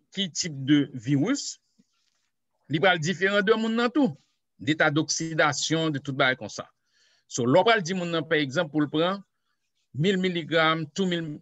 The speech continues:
two thousand de mil miligram vitamin C chak inè, dtan dezè dtan, jiskaske l gen dyare, pa vre?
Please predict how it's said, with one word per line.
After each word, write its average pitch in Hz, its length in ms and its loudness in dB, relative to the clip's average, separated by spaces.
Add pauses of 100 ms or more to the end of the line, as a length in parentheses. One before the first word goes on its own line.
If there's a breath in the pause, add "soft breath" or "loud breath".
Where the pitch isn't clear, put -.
(100)
two 180 120 -2
thousand 151 440 0 (320)
de 127 240 -2
mil 160 140 -4
miligram 147 580 0
vitamin 135 460 -2
C 156 320 -4 (260)
chak 143 380 -2
inè, 147 240 -2
dtan 139 220 -2
dezè 139 340 0
dtan, 180 260 -2
jiskaske 143 640 -2
l 160 100 -2
gen 135 180 0
dyare, 117 460 0 (440)
pa 101 200 -2
vre? 165 220 -4